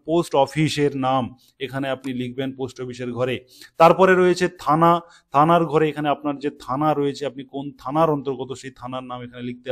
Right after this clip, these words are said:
হবে। জেলা, কোন জেলায় আপনি বসবাস করছেন সেই আপনার জেলার নাম লিখবেন এবং আপনার পিনকোড এই ঘরে লিখে দেবেন। অতএব এই কাজটি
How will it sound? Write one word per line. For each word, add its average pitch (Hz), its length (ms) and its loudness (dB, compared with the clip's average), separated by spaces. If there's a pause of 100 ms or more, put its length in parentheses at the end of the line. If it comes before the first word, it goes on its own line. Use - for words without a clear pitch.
হবে। 123 160 -2 (480)
জেলা, 156 360 8 (400)
কোন 196 160 6 (160)
জেলায় 170 420 8
আপনি 147 160 -6 (100)
বসবাস 131 320 -4 (100)
করছেন 135 320 -8 (300)
সেই 139 200 -2
আপনার 135 220 -2 (100)
জেলার 151 340 4
নাম 135 260 -4
লিখবেন 127 320 -2 (300)
এবং 139 200 -2 (140)
আপনার 127 220 -4 (180)
পিনকোড 131 500 -2 (320)
এই 135 200 -2 (140)
ঘরে 127 220 -2 (340)
লিখে 120 280 -6
দেবেন। 120 280 0 (1200)
অতএব 165 420 6 (300)
এই 196 200 10 (140)
কাজটি 151 360 6